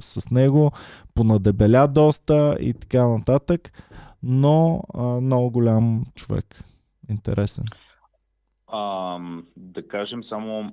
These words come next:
Speaker 2: малко около случилото се. А, умира малко след като е претърпял мозъчна операция в Буенос Айрес.
Speaker 1: Аха.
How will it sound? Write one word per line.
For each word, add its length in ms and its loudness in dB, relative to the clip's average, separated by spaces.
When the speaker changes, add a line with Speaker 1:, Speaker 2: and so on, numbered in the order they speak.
Speaker 2:
малко 360 -10
около 500 -10
случилото 480 -18
се. 260 -18
А, 160 -12
умира 600 -10
малко 400 -10
след 280 -14
като 360 -16
е 260 -10
претърпял 480 -10
мозъчна 500 -10
операция 480 -14
в 60 -20
Буенос 380 -12
Айрес. 200 -8
Speaker 1:
Аха. 280 -8